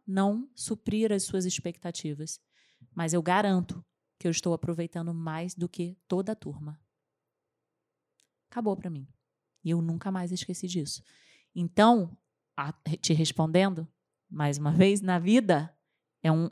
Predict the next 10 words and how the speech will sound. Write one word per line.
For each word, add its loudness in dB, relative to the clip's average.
exercício 4
de -4
entender -2
que -4
me -2
aceito -2
diferente -6
das -2
outras -8
pessoas 0